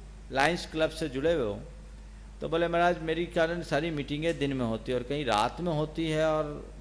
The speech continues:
मुझे खाने की बात की जाती है तो मैं कहता हूँ, 'साहब, मैं जैन हूँ, मैं रात में नहीं खाता।' और यदि कोई इर्द गिर्द में जैनी खाता हुआ दिखता है तो मैं और ज़ोर से बोलता हूँ कि 'मैं जैन ही हूँ, रात में नहीं खाता।'" तो एक साथ एक दिन ऐसा हुआ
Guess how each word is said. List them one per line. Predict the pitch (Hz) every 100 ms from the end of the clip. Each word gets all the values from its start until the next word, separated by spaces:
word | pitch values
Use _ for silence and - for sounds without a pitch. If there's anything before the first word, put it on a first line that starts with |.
| -
मुझे | 131 147
खाने | 147 120 123
की | 139 160
बात | 127 135 -
की | 143
जाती | 143 143 -
है |
तो | 170
मैं | 151
कहता | 143 131 151
हूँ, | 147
'साहब, | 143
मैं | 147 135
जैन | 113 135 147
हूँ, | 165
मैं | 143
रात | 120 -
में | 135
नहीं | 135
खाता।' | 120 98 - 95 - - - - - -
और | 147
यदि | 170 170
कोई | 180 190 185 175
इर्द | 170
गिर्द | 170 185 180
में | 185 135
जैनी | 135 165 185
खाता | 139 165 -
हुआ | 175 180
दिखता | 175 - 185
है | 180
तो | 180
मैं | 175
और | 170
ज़ोर | 156 175
से | 160 156
बोलता | 135 131 -
हूँ | 135 143
कि | 147
'मैं | 143 139 117
जैन | 139 147
ही |
हूँ, | 147 160
रात | 131 117 135
में | 127
नहीं | 113
खाता।'" | 101 87 95 - - - - - - -
तो | 180
एक | 196 202
साथ | - 196 196
एक | 185 190
दिन | 190 175
ऐसा | 156 190
हुआ | 165 127 127